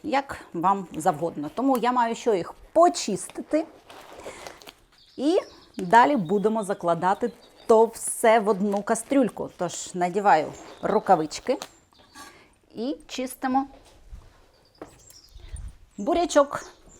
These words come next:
Я його відварила, бачите, який він соковитий. Ось такий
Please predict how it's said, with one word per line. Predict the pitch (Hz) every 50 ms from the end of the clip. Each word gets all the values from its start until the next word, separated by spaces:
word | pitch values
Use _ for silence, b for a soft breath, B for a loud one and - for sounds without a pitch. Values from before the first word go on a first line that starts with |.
| _ _ - 196
Я | 214 214 214
його | 208 185 170
відварила, | 156 170 151 160 170 196 247 302 311
бачите, | 247 220 233 233 - - 185
який | 170 - 180
він | 165 175 170 160
соковитий. | - - - - 240 247 254 - 202 175 160 170 151 - - - 220 269 - - _ _ _ _ _ _ _ _ _ _ _ b b b b b b b b b _ - - -
Ось | 196 185 180 -
такий | - - 165 - - 156 147 -